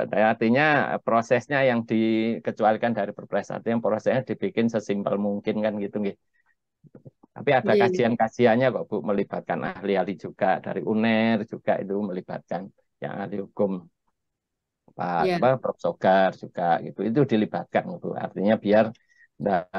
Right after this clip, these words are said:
Speaker 1: banyak masalah di kemudian hari. Itu nilainya memang di anu, Bu, mungkin prinsipnya sama, sama dengan rumah sakit-rumah sakit lain. Itu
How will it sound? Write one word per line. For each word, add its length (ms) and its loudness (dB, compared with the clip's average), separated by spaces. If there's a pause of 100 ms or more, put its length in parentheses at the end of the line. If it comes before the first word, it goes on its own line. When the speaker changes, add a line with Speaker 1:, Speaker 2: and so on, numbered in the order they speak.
(240)
Speaker 1:
banyak 240 0
masalah 480 0
di 80 -6
kemudian 400 -4
hari. 480 -8 (240)
Itu 240 6
nilainya 400 6
memang 320 4
di 240 4
anu, 160 0
Bu, 320 -4
mungkin 240 4
prinsipnya 480 -2
sama, 400 2 (320)
sama 240 2
dengan 240 0
rumah 160 2
sakit-rumah 560 -2
sakit 320 0
lain. 400 4 (420)
Itu 160 -2